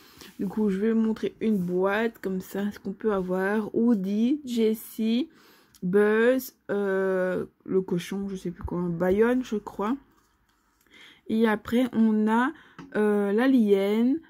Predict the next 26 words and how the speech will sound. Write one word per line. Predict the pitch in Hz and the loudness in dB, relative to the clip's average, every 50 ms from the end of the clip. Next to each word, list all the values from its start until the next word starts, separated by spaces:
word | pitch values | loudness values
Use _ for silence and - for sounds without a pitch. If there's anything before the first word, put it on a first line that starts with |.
| _ _ _ - | _ _ _ -4
on | 214 220 214 | -2 -2 0
a | 214 208 208 | 0 0 0
le | 202 214 226 | 4 2 2
pingouin | 226 - 254 240 233 226 202 208 214 214 214 226 240 233 - _ _ | 4 4 2 4 4 4 4 4 4 4 4 2 0 -2 -4 _ _
et, | 220 226 233 - - _ - | 2 2 2 2 -2 _ -4
euh, | 202 - - - | -4 -4 0 4
oh, | 208 220 208 - - - | 4 4 4 2 -2 -2
oh, | 196 208 202 202 190 180 | 0 2 2 2 0 0
oh, | 190 208 226 240 | 0 0 0 -2
je | 247 | -2
sais | 233 - 202 | -4 -4 -6
plus | 180 - 202 | -6 -4 -6
son | 208 190 | -6 -4
nom. | 190 196 202 226 - - _ _ _ _ _ _ _ _ _ - _ _ _ _ _ _ | -4 -6 -6 -8 -10 -14 _ _ _ _ _ _ _ _ _ -20 _ _ _ _ _ _
Celui | _ - - 226 190 | _ -2 -2 -2 2
que | 233 220 | 4 4
je | 240 185 190 | 4 4 2
voudrais | 202 202 202 214 214 196 208 220 - - | 0 0 0 0 2 2 2 0 0 2
absolument. | - 240 - - _ - - - 226 190 196 185 190 202 208 247 - _ _ - - - _ _ _ _ _ _ _ | 2 0 0 0 _ -6 -2 -2 -2 0 0 -2 -2 -2 -4 -6 -8 _ _ -20 -20 -20 _ _ _ _ _ _ _
Je | - 208 | -14 -4
sais | - 233 214 | -2 -2 0
plus | 202 220 226 220 | 0 0 0 0
son | 220 233 | 2 2
nom. | 226 220 214 220 - - _ _ _ | 2 2 0 -2 -4 -10 _ _ _
C'est | - 226 | -8 -2
grave. | 214 269 294 311 311 294 269 247 | 0 2 4 4 4 4 2 0